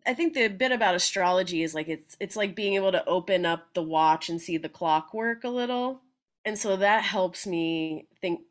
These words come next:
stay in flow, 'cause I'm like, "Okay, well, this is just a, this is just part of the cycle, right?"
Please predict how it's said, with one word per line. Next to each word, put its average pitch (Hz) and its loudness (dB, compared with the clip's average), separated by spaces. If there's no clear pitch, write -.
stay 208 0
in 190 0
flow, 165 -4
'cause 170 -8
I'm 170 -6
like, 170 -6
"Okay, 285 -2
well, 214 -2
this 185 -6
is 202 -8
just 190 -10
a, 185 -8
this 175 -8
is 175 -8
just 180 -10
part 151 -6
of 165 -6
the 202 -8
cycle, 240 -2
right?" 180 0